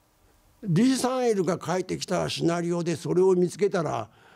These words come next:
他のシナリオに抜けて、「これを作ろう」って言って、よ-、あの、やっぱり呼びかけるやつが出てきて、そしてそれがやっぱり仲間を作って、結局あれ、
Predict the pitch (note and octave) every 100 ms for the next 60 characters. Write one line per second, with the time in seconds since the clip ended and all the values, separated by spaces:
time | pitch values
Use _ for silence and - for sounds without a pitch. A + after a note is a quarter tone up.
0 | _ - C#3+ G#3 A#3 A3 G3+ G3+ G3+ F#3+
1 | F#3 F3+ - E3+ - F3+ F3+ F#3 G3 G#3
2 | C3 G2 _ - _ - - G3 A#3+ A#3+
3 | - F#3+ G3+ G3+ - E3+ - D3+ C#3+ C3+
4 | C3+ D3 F#3 - - - D#3 D3 C#3 C3
5 | D3 E3 C#3+ D3+ G3+ F#3+ E3+ F#3+ E3+ B2+
6 | B2 B2 A#2 B2 G#2+ - A2 - - -
7 | - F3 E3 F3+ - F#3 G#3+ G#3+ G3 G3
8 | F3 D#3 E3 F#3 F#3 E3 C3+ - D#3 -
9 | B2+ A2 _ - - - _ _ _ _
10 | _ _ _ _ _ _ _ _ _ -
11 | G3+ C#4+ B3 C4+ B3+ A#3+ A#3 G#3+ G#3+ G3+
12 | G3 F#3 E3